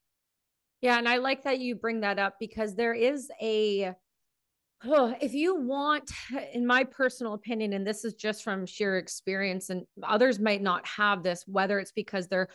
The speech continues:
already a celebrity, they're already somebody in the community, whether they've already made a name for themselves in business, but from a podcasting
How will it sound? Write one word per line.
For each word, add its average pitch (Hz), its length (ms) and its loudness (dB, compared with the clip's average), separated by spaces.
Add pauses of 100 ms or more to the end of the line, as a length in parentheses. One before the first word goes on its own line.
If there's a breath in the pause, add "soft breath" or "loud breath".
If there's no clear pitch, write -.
(300 loud breath)
already 196 300 2
a 208 40 0
celebrity, 202 640 2
they're 190 160 -2
already 185 220 0
somebody 202 420 -2
in 202 60 -4
the 196 80 -6
community, 202 520 -4
whether 185 300 0
they've 175 160 -4
already 185 220 -2
made 185 180 -4
a 175 80 -4
name 220 420 0
for 220 140 -10
themselves 202 760 -2
in 190 280 -4
business, 226 560 2
but 226 220 2 (320 loud breath)
from 269 140 0
a 254 60 0
podcasting 262 800 -2